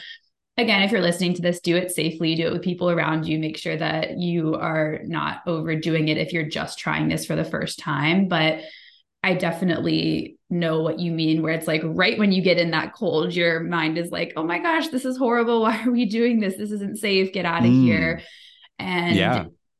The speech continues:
Speaker 1: when you can kind of just take a few deep breaths and really remind yourself of, like, "I'm safe, I'm okay, this is going to be okay." It is not easy, but it's an important practice that can pay off in other areas too.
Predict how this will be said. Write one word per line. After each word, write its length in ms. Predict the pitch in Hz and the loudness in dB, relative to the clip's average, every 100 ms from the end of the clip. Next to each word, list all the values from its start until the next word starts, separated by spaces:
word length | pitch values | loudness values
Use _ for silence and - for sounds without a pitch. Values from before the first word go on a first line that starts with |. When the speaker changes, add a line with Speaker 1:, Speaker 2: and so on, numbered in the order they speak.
| _ | _
Speaker 1:
when 340 | 185 190 190 180 | 0 2 4 2
you 180 | 180 | 0
can 300 | 175 - 175 | -2 -2 -2
kind 260 | 175 175 170 | 0 0 0
of 80 | 165 | 0
just 260 | 170 160 | -4 -4
take 220 | - 165 170 | -2 -2 0
a 80 | 170 | 0
few 240 | 180 165 | 0 0
deep 280 | 165 156 - | 2 0 0
breaths 340 | 160 160 - | -2 -2 -4
and 160 | 160 156 | -2 2
really 640 | 160 151 151 151 156 156 _ _ _ _ | 2 2 0 0 0 -4 _ _ _ _
remind 540 | - 180 175 160 160 160 | -6 -2 0 0 0 0
yourself 420 | 165 156 151 170 | -4 -4 -6 -4
of, 100 | 160 | -2
like, 340 | 160 156 - _ | -2 -4 -8 _
"I'm 300 | 160 156 160 | -2 0 0
safe, 440 | 160 170 156 156 - | -2 -2 0 0 -2
I'm 200 | 156 160 | -2 -2
okay, 760 | 160 156 160 151 156 170 170 | -2 -2 -2 2 2 2 0
this 160 | 170 170 | -4 -6
is 140 | 170 | -6
going 300 | 170 156 156 | -2 0 2
to 100 | 160 | 0
be 180 | 156 151 | 0 2
okay." 580 | 156 156 170 156 156 156 | 0 -2 0 2 4 2
It 200 | 170 165 | 0 0
is 540 | 170 185 196 160 165 - _ _ _ _ | 0 2 2 0 -4 -8 _ _ _ _
not 340 | 185 185 196 - | -2 0 0 0
easy, 400 | 185 220 190 175 | 0 2 2 2
but 120 | 175 | 2
it's 180 | 165 170 | 0 -2
an 120 | 170 | -4
important 500 | 165 170 170 - - | -4 -6 -6 -6 -10
practice 540 | - 156 156 - 160 165 | -6 -6 -6 -6 -6 -6
that 240 | 160 - | -8 -8
can 180 | - 160 | -8 -8
pay 240 | 160 156 | -4 -4
off 260 | 151 156 - | -2 -4 -4
in 140 | 151 | -6
other 260 | 156 156 78 | -4 -4 -4
areas 520 | - - - - - | -4 -4 -6 -8 -10
too. 400 | - - - | -10 -8 -8